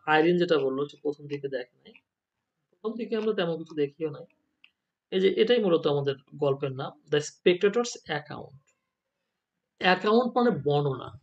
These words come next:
স্পেক্টেটরের বর্ণনা, এটা কে লিখেছে? জোসেফ এডিসন এবং সামারি।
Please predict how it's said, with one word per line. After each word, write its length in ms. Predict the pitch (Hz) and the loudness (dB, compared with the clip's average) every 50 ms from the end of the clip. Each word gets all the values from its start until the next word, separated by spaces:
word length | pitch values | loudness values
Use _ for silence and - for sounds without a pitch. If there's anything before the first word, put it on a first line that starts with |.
| _ _ - _ - - - - - _ _ - _ _ _ _ _ _ _ _ _ _ _ _ | _ _ -18 _ -8 -8 -8 -8 -12 _ _ -20 _ _ _ _ _ _ _ _ _ _ _ _
স্পেক্টেটরের 640 | _ 214 202 202 220 214 220 220 214 247 277 339 320 - _ _ _ _ _ _ _ 147 139 135 | _ 6 6 8 4 2 0 0 2 0 0 -2 -2 -6 _ _ _ _ _ _ _ -18 -12 2
বর্ণনা, 600 | 151 170 170 175 165 147 139 135 151 190 - - _ _ _ _ _ _ - - - _ _ _ _ _ _ _ _ _ _ - | 6 6 6 6 4 0 -2 -4 -6 -8 -10 -12 _ _ _ _ _ _ -20 -20 -20 _ _ _ _ _ _ _ _ _ _ 0
এটা 160 | 180 185 175 | 0 2 2
কে 180 | 180 - 196 | 6 6 6
লিখেছে? 540 | 185 185 196 190 214 - - - - 269 311 311 - - 147 | 8 8 6 4 2 0 -2 -6 -6 -8 -8 -8 -10 -12 -2
জোসেফ 340 | 139 190 190 190 - 233 220 - - | 2 2 2 2 2 -2 -4 -4 -6
এডিসন 440 | - 175 156 175 190 196 - - - 311 - - | -6 -6 -4 -4 -6 -6 -6 -8 -8 -8 -8 -6
এবং 220 | 156 147 151 156 | -4 -4 -2 -4
সামারি। 540 | 156 - - 156 143 143 127 131 156 208 | -6 -6 -6 -4 -2 -2 -2 -4 -4 -6